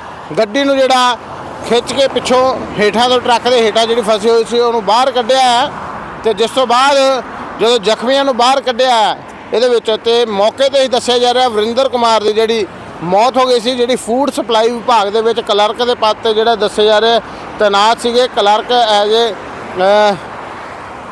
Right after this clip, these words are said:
ਫੂਡ ਸਪਲਾਈ ਵਿਭਾਗ ਦੇ ਵਿੱਚ ਦੱਸਿਆ ਜਾ ਰਿਹਾ ਇਹ ਸੇਵਾਵਾਂ ਦੇ ਰਹੇ ਸਨ। ਅੱਜ ਜਿਹੜਾ ਸ਼੍ਰੀ ਦਰਬਾਰ ਸਾਹਿਬ ਤੋਂ ਵਾਪਸ ਪਰਤ ਰਿਹਾ ਸੀਗਾ ਪਰਿਵਾਰ,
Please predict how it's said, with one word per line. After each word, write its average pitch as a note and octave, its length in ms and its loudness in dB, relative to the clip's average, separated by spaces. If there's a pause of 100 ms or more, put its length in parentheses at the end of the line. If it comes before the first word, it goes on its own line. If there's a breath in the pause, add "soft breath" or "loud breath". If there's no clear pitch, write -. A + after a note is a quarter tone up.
ਫੂਡ A#3+ 180 2
ਸਪਲਾਈ A#3+ 360 2
ਵਿਭਾਗ A3 320 0
ਦੇ G3+ 120 -2
ਵਿੱਚ G#3 180 0
ਦੱਸਿਆ G#3+ 320 0
ਜਾ G#3 180 2
ਰਿਹਾ G#3+ 220 2
ਇਹ G#3 220 0 (880)
ਸੇਵਾਵਾਂ G#3 440 4
ਦੇ A3+ 200 2
ਰਹੇ A3+ 120 2
ਸਨ। A3+ 280 0 (680)
ਅੱਜ A3 60 -2
ਜਿਹੜਾ A#3+ 440 2
ਸ਼੍ਰੀ A3+ 280 -4
ਦਰਬਾਰ G3+ 360 2
ਸਾਹਿਬ B3 240 0
ਤੋਂ B3+ 420 0
ਵਾਪਸ G3 420 0
ਪਰਤ A#3+ 260 -2
ਰਿਹਾ B3 200 0
ਸੀਗਾ A3+ 220 0
ਪਰਿਵਾਰ, A3 640 2